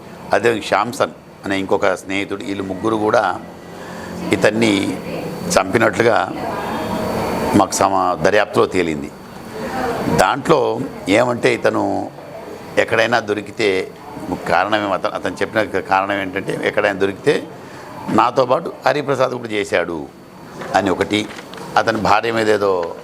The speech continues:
అనవసరంగా కామెంట్స్ చేయడం ఒకటి. So, ఇలా రెండు మూడు వాళ్ళిద్దరి మధ్యలో చిన్న చిన్నవి ఉన్నాయి. దానివల్ల ఇంటికి పిలిపించి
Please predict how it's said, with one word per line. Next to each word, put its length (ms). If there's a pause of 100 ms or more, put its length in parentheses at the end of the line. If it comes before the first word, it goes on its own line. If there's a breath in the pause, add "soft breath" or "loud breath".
అనవసరంగా 680 (100)
కామెంట్స్ 420
చేయడం 200
ఒకటి. 360 (440 loud breath)
So, 80
ఇలా 540 (100)
రెండు 180
మూడు 140
వాళ్ళిద్దరి 400
మధ్యలో 240 (100)
చిన్న 140
చిన్నవి 200
ఉన్నాయి. 200
దానివల్ల 560 (420 loud breath)
ఇంటికి 260
పిలిపించి 720